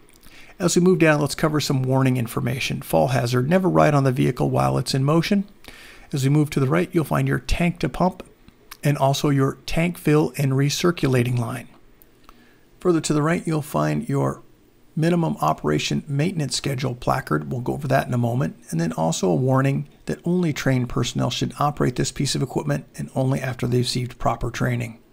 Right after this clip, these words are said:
In the center, you'll find the one fifty, two hundred, and two hundred and fifty test pressures.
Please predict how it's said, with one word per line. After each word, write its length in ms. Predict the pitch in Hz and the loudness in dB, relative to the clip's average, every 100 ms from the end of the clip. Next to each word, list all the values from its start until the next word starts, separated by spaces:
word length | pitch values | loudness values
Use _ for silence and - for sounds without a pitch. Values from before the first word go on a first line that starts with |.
| - - - - - - - | -20 -20 -20 -20 -20 -8 2
In 100 | 202 | 4
the 80 | |
center, 240 | - 202 156 | 4 4 4
you'll 160 | 131 | 2
find 240 | 120 135 127 | 0 0 0
the 80 | 139 | -2
one 260 | 131 180 | 0 0
fifty, 380 | 175 165 - 156 | 0 -2 -2 -4
two 220 | - 196 | 0 0
hundred, 360 | 147 139 139 143 | 2 0 -2 -2
and 180 | 143 135 | -2 -2
two 140 | - 156 | 0 0
hundred 240 | 151 143 | 2 0
and 120 | 131 | 0
fifty 280 | - 131 127 | -2 -4 -2
test 320 | 123 139 - | 0 0 0
pressures. 500 | - 123 - 123 - | -4 -6 -6 -8 -12